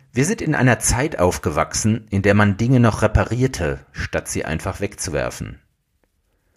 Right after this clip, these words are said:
Natürlich haben sich die Zeiten geändert, aber auch heute noch lohnt es sich, eine Beziehung zu reparieren,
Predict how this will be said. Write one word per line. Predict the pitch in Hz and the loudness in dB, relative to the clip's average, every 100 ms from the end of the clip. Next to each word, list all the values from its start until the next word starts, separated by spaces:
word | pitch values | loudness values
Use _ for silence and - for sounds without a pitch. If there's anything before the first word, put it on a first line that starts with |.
| _ _ _ _ _ | _ _ _ _ _
Natürlich | 101 - 180 185 120 | -2 4 4 4 4
haben | 123 | 4
sich | 120 - | 2 -2
die | 95 | -4
Zeiten | - 90 - | 0 0 0
geändert, | 80 - 90 90 65 - - _ _ _ _ - | -4 -2 0 0 -2 -6 -16 _ _ _ _ -2
aber | 120 - | 2 2
auch | - - | 0 -2
heute | 170 208 208 | 0 2 2
noch | 98 78 | 2 2
lohnt | 90 90 113 135 | 0 2 2 2
es | - - | -4 -4
sich, | 117 - | -4 -6
eine | 82 95 | -2 0
Beziehung | 95 - 131 131 135 | 0 -2 0 2 2
zu | - | 0
reparieren, | 107 95 101 - 104 123 135 135 | 0 2 0 0 0 2 2 0